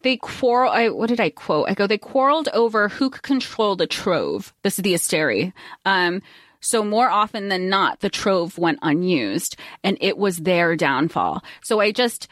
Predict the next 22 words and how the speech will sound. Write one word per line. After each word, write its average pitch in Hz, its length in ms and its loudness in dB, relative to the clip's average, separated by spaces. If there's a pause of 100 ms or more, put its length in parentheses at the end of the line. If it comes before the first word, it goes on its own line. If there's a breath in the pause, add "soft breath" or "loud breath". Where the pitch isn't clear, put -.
(160 soft breath)
wanna 220 340 0
throw 226 300 2
that 202 260 2 (100)
in 240 420 4 (320)
because 214 800 0 (180 soft breath)
this 214 180 0
is 226 100 -2
the 214 120 4
exact 196 640 0 (340 soft breath)
argument 202 500 0
that 175 180 0
Amren 190 340 2
is 180 160 2
making 180 320 2
in 180 100 2
Akasif, 196 640 -2
saying, 180 380 2 (300 soft breath)
"Rhys, 240 600 0 (120)
step - 480 0
the 240 100 -2
fuck 233 320 0
up, 208 320 2